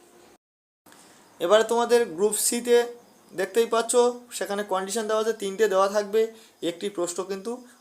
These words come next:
উত্তর করতে হবে। প্রথম প্রশ্নে চলে যাব। প্রথম প্রশ্ন আছে, রবীন্দ্রনাথ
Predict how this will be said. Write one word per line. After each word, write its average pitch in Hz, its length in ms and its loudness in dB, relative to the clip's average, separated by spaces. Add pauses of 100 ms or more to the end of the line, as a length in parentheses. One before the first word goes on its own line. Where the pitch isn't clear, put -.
উত্তর 160 280 -6
করতে 175 360 -2
হবে। 113 160 0 (380)
প্রথম 196 300 2
প্রশ্নে 226 320 4
চলে 214 220 2
যাব। 220 200 6
প্রথম 220 320 -2
প্রশ্ন 214 300 0
আছে, 214 220 4 (500)
রবীন্দ্রনাথ 220 480 0